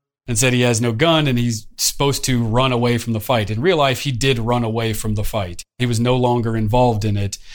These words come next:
In the movie, his character circles around into Fly's boarding house slash photo shop,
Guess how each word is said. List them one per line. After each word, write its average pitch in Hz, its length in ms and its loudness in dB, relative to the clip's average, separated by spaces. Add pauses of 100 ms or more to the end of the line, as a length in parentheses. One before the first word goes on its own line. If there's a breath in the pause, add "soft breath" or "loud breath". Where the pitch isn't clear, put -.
(260 loud breath)
In 123 160 4
the 110 60 4
movie, 139 420 4
his 123 240 4
character 127 460 0
circles 131 540 2
around 127 540 2
into 120 720 0 (300 loud breath)
Fly's 123 880 2
boarding 127 520 2
house 120 340 0
slash 117 480 0
photo 127 440 0
shop, 104 520 -4